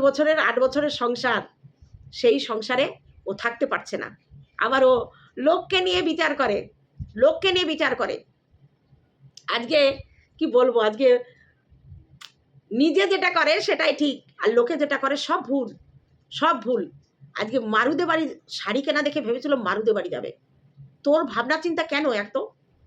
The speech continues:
তোর এত বাড়তি ভাবনা চিন্তা কেন? কোথায়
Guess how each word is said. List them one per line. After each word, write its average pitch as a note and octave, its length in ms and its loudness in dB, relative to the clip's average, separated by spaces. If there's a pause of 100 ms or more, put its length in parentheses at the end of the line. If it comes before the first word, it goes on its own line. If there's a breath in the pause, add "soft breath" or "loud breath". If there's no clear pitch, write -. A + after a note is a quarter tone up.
(260)
তোর G3+ 160 2
এত B3+ 200 -2 (300)
বাড়তি G#3+ 320 0
ভাবনা D4+ 300 0 (100)
চিন্তা D4 260 0
কেন? A#3+ 180 0 (460 loud breath)
কোথায় D4 280 0